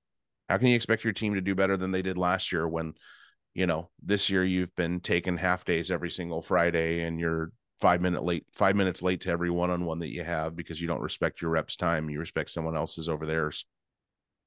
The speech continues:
Um, it's why, like, you know, I have a hard stop at the top of the hour when we're done with the show. And I'm like, "I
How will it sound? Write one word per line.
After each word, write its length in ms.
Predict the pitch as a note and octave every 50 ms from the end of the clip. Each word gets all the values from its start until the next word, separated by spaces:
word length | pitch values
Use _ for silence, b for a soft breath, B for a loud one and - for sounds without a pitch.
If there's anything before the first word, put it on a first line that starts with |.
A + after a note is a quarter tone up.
| _ -
Um, 480 | - F2 E2 D#2+ D#2+ D#2 D#2+ D#2 - - _ _ -
it's 180 | - F#2 - -
why, 160 | F2 F2+ F2+
like, 320 | F2 F2 F2 E2+ - - - _ _ _ _ _ _
you 200 | - F2+ G2 G2
know, 240 | F2 E2 D#2+ D#2+ - _ _ _ _ _ _ _ _ _ -
I 80 | - F2
have 100 | F#2+ F#2
a 40 | F2+
hard 260 | F#2 G2 F#2 F2+ -
stop 380 | - - G2+ G#2 G#2 - - - - _ _ - -
at 60 | D#2+
the 80 | E2+ -
top 240 | - F#2 E2+ E2 -
of 60 | F2
the 100 | F2+ F#2
hour 180 | F#2+ F#2+ F2+
when 160 | E2+ E2+ E2+ F2
we're 100 | E2+ E2
done 140 | F2+ F2
with 80 | E2+ E2+
the 80 | - F#2
show. 240 | - - G2+ G2
And 80 | F#2 D#2+
I'm 100 | D#2 D#2+
like, 180 | D#2+ E2 D#2
"I 20 | -